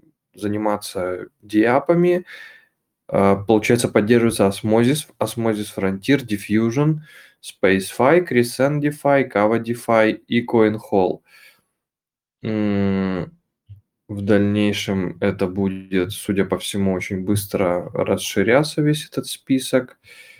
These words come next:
Так что добро пожаловать изучать Cosmostation.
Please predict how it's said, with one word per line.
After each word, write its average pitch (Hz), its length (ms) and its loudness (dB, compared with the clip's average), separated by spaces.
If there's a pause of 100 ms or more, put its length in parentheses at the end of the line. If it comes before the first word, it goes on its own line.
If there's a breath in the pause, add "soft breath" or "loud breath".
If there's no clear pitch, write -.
(240 loud breath)
Так - 180 -6
что 98 720 0 (840)
добро 98 340 -4
пожаловать 120 540 -2
изучать 101 420 -8
Cosmostation. - 880 -14